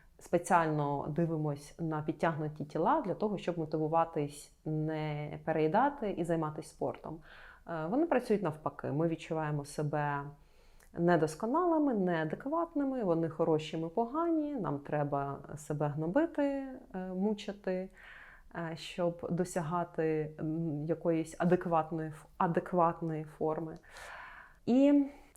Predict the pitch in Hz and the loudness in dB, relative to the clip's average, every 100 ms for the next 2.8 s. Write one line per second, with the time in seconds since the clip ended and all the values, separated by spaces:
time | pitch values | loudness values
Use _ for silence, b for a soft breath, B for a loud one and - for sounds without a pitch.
0 | - - - 285 214 208 202 185 151 135 | -18 2 8 8 10 8 8 4 2 0
1 | - - 175 - 175 208 208 151 - 147 | -2 -4 -2 2 2 2 0 -4 -4 -2
2 | 151 143 - - 165 151 151 | -2 -2 -6 -4 0 0 0